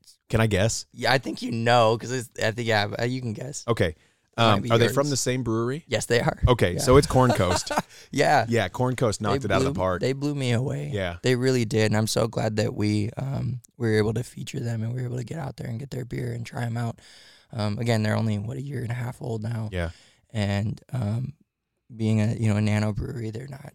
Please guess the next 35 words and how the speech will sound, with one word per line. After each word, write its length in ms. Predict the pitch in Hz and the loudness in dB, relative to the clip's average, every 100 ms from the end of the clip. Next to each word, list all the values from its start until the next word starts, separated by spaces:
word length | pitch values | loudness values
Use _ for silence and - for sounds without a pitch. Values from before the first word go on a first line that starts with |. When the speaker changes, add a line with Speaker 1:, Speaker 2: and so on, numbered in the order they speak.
| _ | _
Speaker 2:
they're 120 | 135 139 | -12 -10
not 140 | - | -8
distributing 580 | 127 - 120 120 117 113 | -8 -6 -4 -2 -2 -2
or 40 | |
anything. 580 | 110 110 - 127 110 107 _ _ _ _ _ _ | -2 -4 -6 -6 -6 -8 _ _ _ _ _ _
Um, 500 | 110 101 101 127 110 - _ _ _ _ _ _ _ 120 123 | -6 -4 -4 -6 -10 -16 _ _ _ _ _ _ _ _ -8
but 280 | 110 104 - - _ _ _ _ | -4 -4 -6 -14 _ _ _ _
they're, 300 | 120 117 110 | -2 -2 -4
yeah, 340 | 131 120 120 117 - | -6 -4 -4 -8 -4
the, 380 | 113 104 107 113 | -2 0 -2 -4
the, 140 | - - _ | -8 -10 _
we 120 | 113 | -12
did 140 | 107 131 | -10 -8
the 80 | 117 | -8
True 220 | - 120 | -6 -6
Classic 480 | - 117 113 104 - | -4 -4 -4 -8 -6
Pale 260 | 120 123 | -4 -2
Ale 140 | 120 120 | -2 -4
with 140 | 127 | -8
a 20 | 123 | -8
hundred 200 | 110 113 | -8 -6
percent 320 | 107 113 135 | -8 -8 -8
Cascade 480 | 117 107 - 117 107 | -8 -8 -6 -6 -4
hops, 420 | 110 107 - - - _ _ | -2 -2 -4 -10 -12 _ _
the 80 | 131 | -6
Devil 260 | 120 107 | -4 -4
Dog 280 | 110 127 104 | -4 -6 -8
Belgium, 560 | 131 131 147 131 135 120 _ _ _ _ _ | -10 -10 -8 -8 -10 -14 _ _ _ _ _
um, 180 | 117 113 | -6 -6
which 160 | 135 - | -6 -8
was 120 | 107 | -8
just 180 | 104 101 | -6 -6
an 60 | |
incredibly 420 | 139 135 120 110 107 | -6 -4 -2 -2 -2
balanced, 600 | - 117 117 110 - | -4 -4 -2 -2 -6